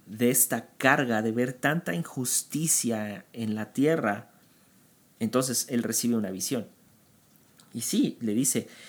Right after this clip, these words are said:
entonces después de el Señor mostrarle esto, le dijo, "Escribe la visión y grábala en tablas para que el que corra la lea y la esparza". Y es que antes así se ya-, se enviaban mensajes.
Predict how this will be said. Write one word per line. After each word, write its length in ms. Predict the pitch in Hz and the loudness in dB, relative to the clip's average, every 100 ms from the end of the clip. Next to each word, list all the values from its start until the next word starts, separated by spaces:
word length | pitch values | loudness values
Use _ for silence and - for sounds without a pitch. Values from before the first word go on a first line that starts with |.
| - - | -14 0
entonces 600 | 127 165 180 190 220 160 | 2 6 4 4 2 4
después 920 | 135 - - 160 190 196 - - - _ _ _ - | 4 4 2 4 4 4 2 0 -6 _ _ _ -6
de 400 | 120 127 123 - | 2 2 2 0
el 160 | 127 120 | 0 2
Señor 420 | - 127 143 156 | 2 2 2 2
mostrarle 720 | 147 135 - 151 160 147 143 | 2 0 2 4 4 4 2
esto, 460 | 143 - 127 120 120 - _ - | 2 0 0 0 -2 -14 _ -2
le 220 | 117 120 | 2 4
dijo, 480 | 156 226 - 98 - - - _ _ | 6 4 2 -6 -6 -14 -20 _ _
"Escribe 580 | 123 127 - 160 170 175 | 4 6 4 2 0 2
la 100 | 165 | 2
visión 520 | 139 135 - 143 151 | 2 2 4 4 4
y 80 | 135 | 4
grábala 680 | 127 127 131 127 127 135 - | 2 2 2 2 2 0 -2
en 180 | 120 117 | 0 0
tablas 540 | 117 131 123 110 110 | 2 2 2 0 -4
para 400 | - 127 120 117 | -2 0 0 -2
que 280 | - 123 120 - | 0 0 0 0
el 380 | 120 123 123 - | 4 4 2 0
que 260 | 120 113 | -2 0
corra 460 | - 156 170 156 131 | 4 4 6 2 2
la 180 | 117 113 | 0 2
lea 580 | 117 139 165 131 117 - | 2 4 6 4 0 0
y 140 | 113 | 0
la 120 | 110 | 0
esparza". 840 | 104 - - - 143 - - - - - _ _ _ _ _ _ _ _ _ _ _ _ - | -2 -2 -2 0 -2 -2 -6 -8 -12 -20 _ _ _ _ _ _ _ _ _ _ _ _ 0
Y 120 | 120 | 2
es 120 | 131 | 4
que 80 | - | 2
antes 240 | 147 143 | 2 2
así 160 | 123 127 | 0 0
se 160 | 127 131 | 0 0
ya-, 180 | 117 | 0
se 120 | - 113 | 0 0
enviaban 320 | 107 113 117 | 2 4 2
mensajes. 480 | 104 110 104 - | 2 0 -2 -6